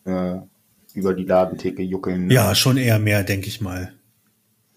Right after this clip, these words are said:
Speaker 1: Ja, nicht überall, ne? Es gibt ja auch Leute, die kaufen sich dann halt einen, gibt's einen Twingo noch? <laughs> Aber du weißt, was ich meine.
Speaker 2: Ja, gibt es. Ich, ich glaub, glaub, die Neuauflage von dem ist sogar ziemlich cool geworden. Ich hab mir letztens, ne,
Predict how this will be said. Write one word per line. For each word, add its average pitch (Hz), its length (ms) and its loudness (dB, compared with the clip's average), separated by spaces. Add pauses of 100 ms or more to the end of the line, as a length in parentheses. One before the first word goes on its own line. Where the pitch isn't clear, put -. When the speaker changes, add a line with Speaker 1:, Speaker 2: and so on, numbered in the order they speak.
(320)
Speaker 1:
Ja, 127 120 0
nicht 117 180 -2
überall, 98 600 4
ne? - 340 4
Es - 60 -2
gibt 95 200 -2
ja 110 60 8
auch 104 160 4
Leute, 104 340 6
die 101 140 2
kaufen 104 400 4
sich 101 180 -4
dann 101 220 2
halt 98 340 -2
einen, 95 840 -2
gibt's - 220 -12
einen 95 80 -2
Twingo 151 400 4
noch? 165 200 2
<laughs> - 220 0
Aber 104 260 4
du 98 120 -4
weißt, 98 200 0
was 95 120 -4
ich - 80 -12
meine. 101 320 0
Speaker 2:
Ja, 156 140 8
gibt 196 260 2
es. 117 240 2
Ich, 131 160 -2
ich - 120 -4
glaub, 139 300 2
glaub, 151 180 2
die 123 80 4
Neuauflage 160 680 4
von 156 160 2
dem 180 200 4
ist 175 80 2
sogar 165 200 0
ziemlich - 400 2
cool 175 160 6
geworden. 101 400 0
Ich 107 80 -4
hab 127 80 0
mir 131 120 4
letztens, 131 360 4
ne, 156 180 2